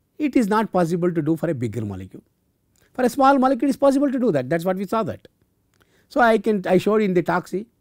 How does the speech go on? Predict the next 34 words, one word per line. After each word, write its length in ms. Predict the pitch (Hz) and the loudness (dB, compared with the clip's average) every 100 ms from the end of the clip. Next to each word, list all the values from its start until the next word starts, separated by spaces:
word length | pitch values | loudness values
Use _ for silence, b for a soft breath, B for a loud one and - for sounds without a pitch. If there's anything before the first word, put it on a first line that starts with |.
| _ _ _ | _ _ _
selective 440 | - 190 240 220 | -4 0 2 2
excitation 480 | 208 165 180 185 165 | 2 4 2 2 0
of 80 | 165 | -2
one 180 | 139 160 | 0 0
of 140 | 165 | 0
them 220 | 156 147 170 _ _ _ _ _ | -2 -4 -6 _ _ _ _ _
and 140 | 151 139 | -2 4
give 140 | 196 | 6
a 20 | |
mixing 340 | 180 165 185 165 | 6 4 2 2
time, 240 | 156 156 _ _ - | 0 -2 _ _ -6
magnetization 560 | 165 175 160 156 156 | -2 0 0 0 0
getting 240 | 147 147 139 | -2 -4 -6
transferred 360 | 147 139 143 | -6 -8 -10
to 60 | 202 | -8
other 160 | 185 | -8
protons. 460 | 151 104 95 101 - _ _ _ _ _ | -8 -12 -14 -20 -20 _ _ _ _ _
Increase 260 | 202 196 247 | -2 2 4
the 100 | 233 | 6
mixing 280 | 208 214 190 | 6 4 4
time, 260 | 180 190 - _ _ _ _ _ | 2 0 -8 _ _ _ _ _
it 80 | 165 | -2
goes 180 | 147 170 | 2 2
to 60 | 160 | 2
the 80 | |
next 140 | 139 - | -4 -4
proton. 340 | 120 98 95 - | -8 -8 -14 -8
It 100 | 196 | -4
depends 300 | 208 254 220 | -2 0 0
upon 180 | 196 196 | 0 -2
the 80 | 165 | -2
time 240 | 151 180 | 0 0
of 140 | 175 | -2
mixing, 320 | 185 156 208 | -4 -8 -10